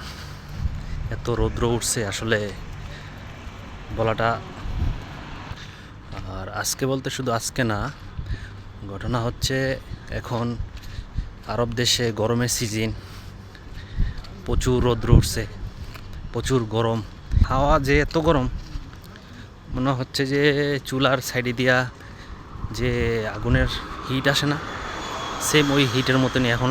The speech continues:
লাগতেছে। তো যাই হোক,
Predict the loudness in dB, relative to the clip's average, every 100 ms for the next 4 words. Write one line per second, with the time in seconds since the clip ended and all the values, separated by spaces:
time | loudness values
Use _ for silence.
0 | 2 0 -2 -4 -6 -8 -10 -10 -10 -10
1 | -12 -12 -12 -12 -14 -14 -14 -14 -14 -14
2 | -14 -10 -4 0 2 2